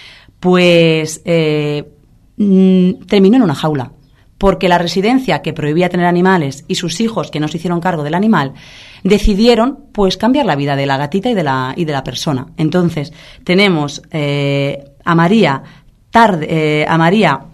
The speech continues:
mm, triste, sola, echando de menos a su, a su gatita, y a Mía arrastrándose en una jaula de, pues, de un refugio, porque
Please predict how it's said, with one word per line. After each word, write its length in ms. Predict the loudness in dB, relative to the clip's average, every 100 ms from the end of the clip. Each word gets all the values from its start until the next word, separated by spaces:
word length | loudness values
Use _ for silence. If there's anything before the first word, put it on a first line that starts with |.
| _
mm, 520 | -2 0 0 0 -4 -4
triste, 520 | -2 -2 -2 -8 -8 -10
sola, 560 | -8 -2 0 2 0 -4 -20 -20 -8
echando 320 | -2 0 2
de 100 | 2
menos 180 | 0 -2
a 40 |
su, 260 | -4 -2 -2
a 100 | -2
su 140 | -2 -2
gatita, 460 | 0 0 0 -4 -8 -20 -20 -2
y 100 | 2
a 80 | 4
Mía 360 | 6 4 2 -2
arrastrándose 720 | -2 -2 -2 0 0 0 0
en 80 | -2
una 140 | -2
jaula 360 | 0 0 0 -2
de, 300 | -6 -10 -16 _ -16
pues, 200 | -12 -10
de 180 | -2 0
un 140 | 2
refugio, 440 | 0 -4 -8 -6 -8
porque 380 | -8 -6 -6